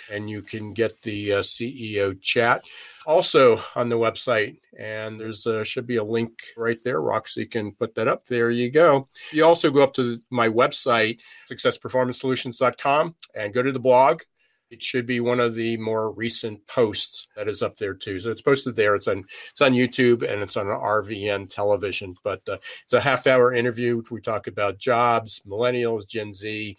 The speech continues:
some pre-employment testing, and then the second part of today's show after Stephen.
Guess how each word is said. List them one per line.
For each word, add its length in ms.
some 180
pre-employment 540
testing, 600
and 200
then 180
the 80
second 420
part 280
of 100
today's 320
show 340
after 300
Stephen. 500